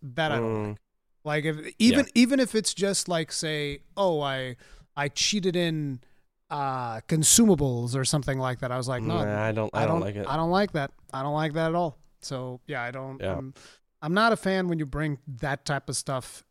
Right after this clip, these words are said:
Speaker 1: into the multiplayer scene, but, you know, it,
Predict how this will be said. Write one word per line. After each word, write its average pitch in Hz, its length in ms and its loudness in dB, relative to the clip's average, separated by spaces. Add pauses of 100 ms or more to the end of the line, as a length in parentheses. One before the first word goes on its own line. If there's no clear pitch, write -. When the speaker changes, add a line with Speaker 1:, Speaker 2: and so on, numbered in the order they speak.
(100)
Speaker 1:
into 151 320 -6
the 135 100 -8
multiplayer 127 580 -10
scene, 220 380 -6 (240)
but, 170 220 -6
you 247 80 -4
know, 214 180 0 (240)
it, 147 140 -10